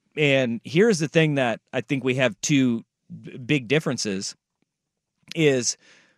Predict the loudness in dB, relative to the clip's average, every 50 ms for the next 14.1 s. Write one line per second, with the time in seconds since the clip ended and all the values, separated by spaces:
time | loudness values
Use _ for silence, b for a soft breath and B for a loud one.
0 | b b _ -2 2 4 4 4 4 4 6 6 6 6 4 2 -2 -10 -10 0
1 | 4 6 6 8 6 4 4 2 2 2 2 2 2 0 0 0 -2 -2 -2 -2
2 | -2 -2 -2 -2 0 0 0 0 0 0 0 0 0 2 2 2 4 4 4 4
3 | 2 2 0 -2 -2 -2 -2 -2 -2 -4 -2 -2 -2 -2 -2 -2 -2 -4 -4 -4
4 | -4 -6 -8 -6 -2 0 0 0 0 -2 -4 -2 -2 -4 -2 -4 -4 -4 -2 -2
5 | 0 0 0 -2 -2 -4 -6 -6 -6 -6 -6 -4 -4 -4 -4 -6 -6 -10 -10 -6
6 | -4 -2 -2 0 -2 -4 -6 -8 b b b b b b b b -6 -2 0 0
7 | 0 -2 -4 -6 -6 -4 0 2 2 2 2 -2 -8 -8 -6 -4 -4 -4 -4 -6
8 | -10 _ _ _ _ _ _ 2 4 4 4 4 2 0 0 0 0 0 0 2
9 | 2 2 4 6 6 8 8 8 8 6 4 4 2 2 2 0 -2 -4 -6 -6
10 | -4 -2 0 0 0 0 0 2 2 0 0 -4 -8 _ _ _ _ _ _ _
11 | _ _ _ _ _ _ 0 0 0 2 4 4 6 6 6 6 4 6 8 8
12 | 10 10 10 8 8 4 b b b b b b b 0 2 4 6 6 6 6
13 | 6 4 4 4 4 4 4 4 4 2 2 2 2 4 4 4 4 4 4 2
14 | 2 0